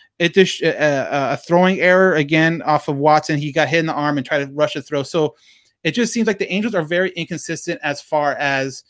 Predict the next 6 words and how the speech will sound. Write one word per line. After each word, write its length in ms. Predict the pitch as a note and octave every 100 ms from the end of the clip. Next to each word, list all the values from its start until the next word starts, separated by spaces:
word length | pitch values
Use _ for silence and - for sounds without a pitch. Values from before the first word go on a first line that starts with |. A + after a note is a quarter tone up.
| _ _ _
um, 480 | D3+ C3+ A#2+ A2 A2+ _ _ _ _ _ _ _ _ _ _ _ _ _
you 140 | F3 C#3+
know, 240 | C3 B2 - D#3+ -
the 300 | C#3+ B2+ C#3+
bullpen 560 | B2+ F#3+ F#3+ F#3+ F#3+ F#3
game, 420 | F#3+ F#3+ F#3+